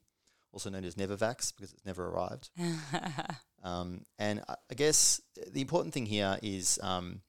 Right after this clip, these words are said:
Speaker 1: most of the trials were done on the fly with changing variants and population immunity, and vaccine companies ran a lot of the trials. So,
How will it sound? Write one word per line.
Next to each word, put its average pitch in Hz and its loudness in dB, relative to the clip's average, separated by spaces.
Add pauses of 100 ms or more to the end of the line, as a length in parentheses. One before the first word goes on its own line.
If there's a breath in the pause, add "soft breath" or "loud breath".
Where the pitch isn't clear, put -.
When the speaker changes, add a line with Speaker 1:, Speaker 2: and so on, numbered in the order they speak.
(100)
Speaker 1:
most 131 2
of 147 -2
the 143 2
trials 104 6
were 98 -6
done 90 0
on 110 0
the 104 -2
fly 120 0 (440)
with 98 -6
changing 110 2
variants 98 4 (800)
and 98 -6
population 92 2
immunity, 98 -4 (360)
and 107 -8
vaccine 117 4
companies 98 0
ran 90 -2
a 90 -2
lot 87 0
of 85 -4
the 87 -10
trials. 90 -2
So, 90 0